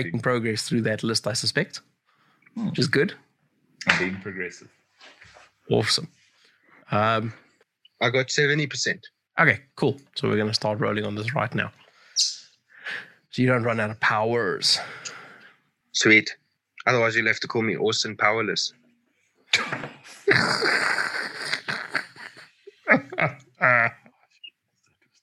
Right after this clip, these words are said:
Speaker 2: That was not groovy, baby.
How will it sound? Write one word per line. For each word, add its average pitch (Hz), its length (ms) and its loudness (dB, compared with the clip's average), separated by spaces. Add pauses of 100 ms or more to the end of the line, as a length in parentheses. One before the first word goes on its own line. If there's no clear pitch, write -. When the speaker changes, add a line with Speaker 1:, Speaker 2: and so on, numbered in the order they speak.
(600)
Speaker 2:
That 131 180 10 (600)
was 104 240 2
not 107 300 2
groovy, 73 540 -2
baby. 73 360 -6